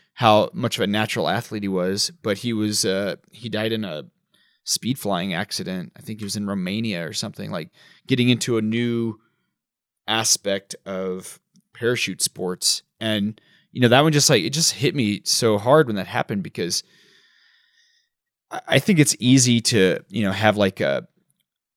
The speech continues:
it's kinda like a platitude of saying, like, "Oh, yeah, live every day as if it's your last." And, like, it's a great, uh, it's a great thought, but I don't think people really do that, you know, because you get kind of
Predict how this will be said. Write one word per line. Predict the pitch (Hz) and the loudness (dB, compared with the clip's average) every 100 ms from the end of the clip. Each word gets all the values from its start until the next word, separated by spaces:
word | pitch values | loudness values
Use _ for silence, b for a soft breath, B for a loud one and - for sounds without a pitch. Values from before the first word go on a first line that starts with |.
| _ _ _ | _ _ _
it's | - | -10
kinda | - | -6
like | 98 92 | -6 -8
a | |
platitude | - 101 82 - 104 85 | -4 0 0 0 -6 -4
of | |
saying, | - 85 90 | -2 -4 -4
like, | 85 65 | -6 -8
"Oh, | 117 | -4
yeah, | 107 95 92 - - | -2 -2 -4 -8 -6
live | 160 170 156 | 2 6 8
every | 147 135 | 6 6
day | 123 120 117 | 2 4 4
as | 107 | 2
if | 110 | -2
it's | 98 - | -6 -6
your | 90 | -4
last." | 95 76 - | -2 -2 -4
And, | 107 | -4
like, | 104 110 | -4 -6
it's | 117 127 | -6 -6
a | 123 | -6
great, | 127 135 123 - _ _ _ _ - | 0 4 4 2 _ _ _ _ -8
uh, | 92 76 69 - _ _ _ _ _ _ _ _ - | -4 -2 -4 -8 _ _ _ _ _ _ _ _ -10
it's | 131 | -6
a | 131 | 0
great | 170 123 | 2 2
thought, | - 117 107 71 | 0 0 0 0
but | 113 | -2
I | 120 | 0
don't | 131 113 | 0 0
think | 120 - _ - | -6 -8 _ -12
people | - 101 | -10 -6
really | 90 98 117 80 71 | -8 -2 -2 -2 -8
do | - 123 120 | -6 -2 -2
that, | 76 69 - _ _ _ _ _ _ _ _ _ | -2 -8 -12 _ _ _ _ _ _ _ _ _
you | - 104 | -6 -4
know, | 87 | -4
because | - 117 110 | -4 -2 0
you | |
get | 110 85 | 0 -2
kind | - 110 95 | -2 -4 -2
of | 92 90 | -6 -8